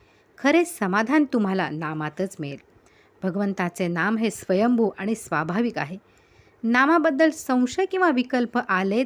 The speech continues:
तरी ते तसेच आग्रहाने घ्यावे. सर्व संशय आपोआप नाहीसे होतील. खरोखर भगवंताचे नाम हे बँकेत ठेवलेल्या पैशाप्रमाणे आहे. वेळ प्रसंगी ते खास उपयोगी पडते. विकल्पांच्या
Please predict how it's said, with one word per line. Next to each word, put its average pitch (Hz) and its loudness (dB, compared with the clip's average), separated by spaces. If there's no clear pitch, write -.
तरी 233 2
ते 220 -2
तसेच 214 -4
आग्रहाने 196 -2
घ्यावे. 160 -2
सर्व 233 0
संशय 185 -6
आपोआप 226 -4
नाहीसे 202 -2
होतील. 170 -8
खरोखर 349 4
भगवंताचे 254 2
नाम 214 2
हे 285 0
बँकेत 185 -2
ठेवलेल्या 269 0
पैशाप्रमाणे 247 -2
आहे. 151 -6
वेळ 196 2
प्रसंगी 233 -4
ते 233 -6
खास 247 -4
उपयोगी 202 -2
पडते. 165 -4
विकल्पांच्या 262 0